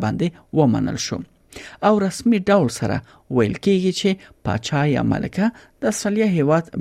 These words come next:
مشري کوي. د ملکې الیزابت دوه د واکمنۍ پر مهال یو شمیر برتانوي استعمار هیوادونو د خپلواکۍ په لټه کې ول او اوس هم دي، چې وروستی هیواد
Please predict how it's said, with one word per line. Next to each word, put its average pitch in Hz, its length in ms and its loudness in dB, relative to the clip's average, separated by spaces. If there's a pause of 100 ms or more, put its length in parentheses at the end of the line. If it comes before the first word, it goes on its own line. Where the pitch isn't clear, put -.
مشري 117 360 -4
کوي. 104 220 -2 (300)
د - 500 0
ملکې 220 320 2
الیزابت 165 540 2
دوه 156 180 4
د 113 100 4
واکمنۍ 135 480 0
پر 117 180 0
مهال 160 340 -2
یو 202 180 2
شمیر 190 320 -2
برتانوي 123 580 2 (120)
استعمار 160 580 0
هیوادونو 147 500 2 (360)
د 254 100 -2
خپلواکۍ 220 520 2 (200)
په 220 240 4
لټه 147 460 0
کې - 120 -4
ول 117 140 -4 (380)
او 127 40 4 (220)
اوس 135 260 -2
هم 156 180 4 (100)
دي، 101 80 -2 (380)
چې - 160 -4
وروستی 139 360 -2 (100)
هیواد 135 380 2